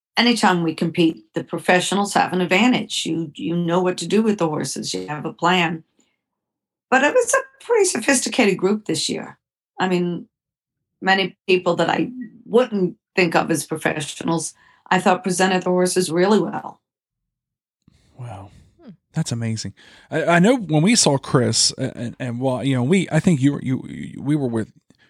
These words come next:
Speaker 2: you and Chris were together when we first ran into Chris, and he was just electric with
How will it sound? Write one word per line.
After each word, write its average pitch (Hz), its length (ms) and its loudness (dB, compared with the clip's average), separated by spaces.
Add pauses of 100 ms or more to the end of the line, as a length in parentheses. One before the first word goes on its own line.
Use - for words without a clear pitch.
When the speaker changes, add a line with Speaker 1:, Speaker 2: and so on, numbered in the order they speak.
(180)
Speaker 2:
you 151 240 2
and 127 100 0
Chris 143 240 2
were 127 60 2
together 127 320 2
when 113 140 -2
we 110 60 -2
first 127 300 -2
ran 117 140 0
into 107 140 -2
Chris, - 280 -2
and 117 120 -6
he 196 200 2
was 208 240 2
just 123 460 0 (300)
electric 127 920 0 (480)
with 117 460 0